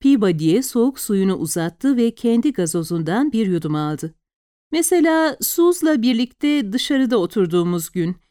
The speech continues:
Louis Kay apartmana giriyordu. Epey kötü görünüyordu, solgun görünüyordu, terli ve bitkindi. Kesik kesik nefes alıyor gibiydi. Ben de "Şey" dedim işte, yani "Sıcak mı çarptı?" gibi bir şey dedim.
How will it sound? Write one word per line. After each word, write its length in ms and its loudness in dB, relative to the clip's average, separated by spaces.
Louis 360 4
Kay 240 2
apartmana 540 2
giriyordu. 880 0
Epey 320 2
kötü 260 -2
görünüyordu, 720 -2
solgun 460 0
görünüyordu, 720 2
terli 480 2
ve 180 2
bitkindi. 640 -2
Kesik 420 0
kesik 340 0
nefes 360 0
alıyor 360 2
gibiydi. 600 -4
Ben 260 0
de 400 -2
"Şey" 460 0
dedim 340 2
işte, 320 -4
yani 680 0
"Sıcak 520 -2
mı 120 4
çarptı?" 460 -2
gibi 340 -2
bir 80 0
şey 360 0
dedim. 400 -2